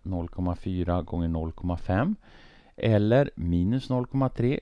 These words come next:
gånger minus noll komma sex. Eh, noll komma fyra gånger noll komma fem, det blir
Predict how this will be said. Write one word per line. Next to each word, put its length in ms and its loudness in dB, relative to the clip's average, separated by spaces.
gånger 540 -2
minus 640 -2
noll 260 -4
komma 260 -8
sex. 500 -14
Eh, 260 0
noll 220 0
komma 200 0
fyra 380 0
gånger 280 0
noll 200 2
komma 200 0
fem, 420 0
det 180 -4
blir 440 0